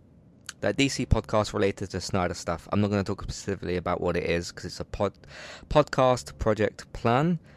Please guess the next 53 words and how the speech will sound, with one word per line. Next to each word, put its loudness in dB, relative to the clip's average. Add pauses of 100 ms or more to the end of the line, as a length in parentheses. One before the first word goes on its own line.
(300)
Uh, 2
but 0
look -2
out -2
for -6
that. 4
I'm 4
very 4
excited -2
to -6
do 2
that. -2
I've -8
still -2
got 2
one 4
more 2
film 0
left 0
to -6
watch, -2
but -4
that's -8
gonna 0
be 0
very 2
interesting. 6 (540)
Uh, 10
Gaming 6
Talk 4
again 6
next 2
week. 2 (100)
Uh, 10
in 6
the 8
next, 0 (400)
I -12
think -4
it's -8
two 2
weeks, 2
me 6
and 6
David 6
will 4
be 0
back 4
to -14
doing 4
Breaking -2
Bad. 2 (760)
There's 2